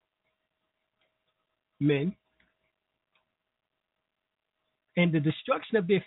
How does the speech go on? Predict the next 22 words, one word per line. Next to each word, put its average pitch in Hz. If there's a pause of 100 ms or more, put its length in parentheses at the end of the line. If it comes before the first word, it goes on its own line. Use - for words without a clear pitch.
families. 190 (1500)
Many 220
were 170 (240)
sterile. 202 (1120)
Many 185
passed 175 (360)
the 147
disease 151 (140)
on 175 (160)
to 170
their 147
family, 180
had 165 (100)
children, 190 (320)
and 135
the 120 (100)
children, 185 (520)
um, 139 (400)
was 143
affected 180 (2500)
with 143 (100)
syphilis. 180